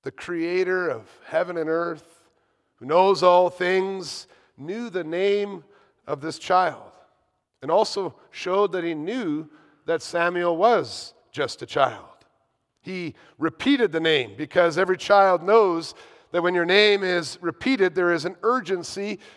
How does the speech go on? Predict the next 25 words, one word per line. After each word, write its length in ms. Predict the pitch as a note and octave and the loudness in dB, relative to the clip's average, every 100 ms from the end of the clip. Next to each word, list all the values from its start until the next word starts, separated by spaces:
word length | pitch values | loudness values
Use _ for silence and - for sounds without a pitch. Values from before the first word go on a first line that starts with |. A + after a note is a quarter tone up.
| _ | _
to 80 | G3 | -8
the 100 | G3 | -6
summons. 720 | - A3 A3+ F3+ - - - _ _ _ _ _ _ _ _ - | 2 2 2 -2 -6 -16 -16 _ _ _ _ _ _ _ _ -4
The 80 | F#3 | 2
Lord 200 | G3+ G3+ | 6 6
also 360 | G#3+ G#3+ G#3+ | 6 4 -2
called 500 | - G#3 A3+ A#3 A3+ | -2 4 6 6 2
to 120 | - G#3 | -6 -12
Samuel 560 | - G#3 G#3+ G#3+ G#3+ | -2 0 2 2 -2
three 420 | - - A3 A#3 | -2 -8 -6 -6
times, 720 | - G#3 A3+ A#3 G#3+ D3 - - - _ _ - | -4 0 4 4 2 -2 -10 -18 -20 _ _ -10
revealing 580 | F3+ E3 B3+ B3 G#3 F#3 | -8 0 2 4 2 2
that 120 | F#3+ | 0
he 100 | F#3 | 0
knew 280 | G3 C4 A3 | -2 0 0
it 60 | |
was 160 | F#3+ D#3+ | 0 -2
a 80 | E3+ | 0
lot 500 | E3 A3+ A#3+ - - | 4 6 6 2 -8
for 120 | F3+ | -8
Samuel 800 | - G3+ A#3 B3 A#3 A#3 A#3+ F#3+ | -2 2 4 4 4 4 4 2
and, 120 | D3 - - | -2 -14 -18
and 140 | - E3+ | -4 2
also 300 | G#3 - F#3 | 2 0 -6
for 220 | E3 | -6